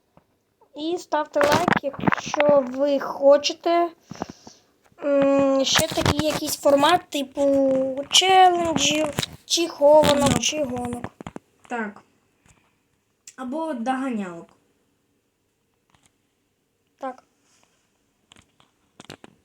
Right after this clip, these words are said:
Speaker 1: Ну. І ще ми тут порозмовляли з Дем'яном сто п'ятдесят три,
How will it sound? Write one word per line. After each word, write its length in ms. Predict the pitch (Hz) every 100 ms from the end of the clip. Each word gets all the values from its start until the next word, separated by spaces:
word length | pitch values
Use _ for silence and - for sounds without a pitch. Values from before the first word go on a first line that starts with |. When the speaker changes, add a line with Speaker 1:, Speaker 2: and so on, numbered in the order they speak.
| _ _ _ _ _ _
Speaker 1:
Ну. 260 | 277 294 381 - _ _ _ _ _ _ _ _ _ - - _ _ _ _ _ - - - _ _ _ _ _ -
І 60 |
ще 400 | - 339 403 415
ми 480 | 320 269 285 320 320 320
тут 260 | 311 - - - - _
порозмовляли 1160 | - 285 285 285 285 302 311 311 294 294 285 277
з 120 | 254
Дем'яном 500 | 240 285 302 294 285
сто 260 | 277 - 311
п'ятдесят 480 | 294 269 277 285 -
три, 340 | 330 403